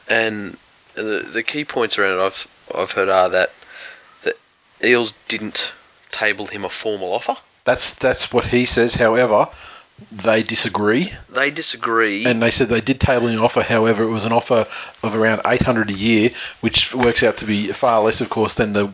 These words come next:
Speaker 2: wa-, at least one point two million a year
Speaker 1: Yeah, but
Speaker 2: that,
Speaker 1: that
Speaker 2: um, that the Titans are, have offered, which is, uh,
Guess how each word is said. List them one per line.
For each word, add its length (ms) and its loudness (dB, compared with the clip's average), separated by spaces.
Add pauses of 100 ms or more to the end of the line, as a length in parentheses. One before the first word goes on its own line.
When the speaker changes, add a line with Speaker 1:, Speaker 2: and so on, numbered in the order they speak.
(140)
Speaker 2:
wa-, 200 0
at 120 2
least 440 0 (460)
one 220 2
point 300 -2
two 240 2
million 360 4
a 40 0
year 340 0 (420)
Speaker 1:
Yeah, 60 -14 (180)
but 20 -10
Speaker 2:
that, 200 4
Speaker 1:
that 300 4
Speaker 2:
um, 180 -6
that 220 0
the 220 2
Titans 440 0
are, 220 2
have 180 0
offered, 300 0
which 180 0
is, 220 -4
uh, 520 0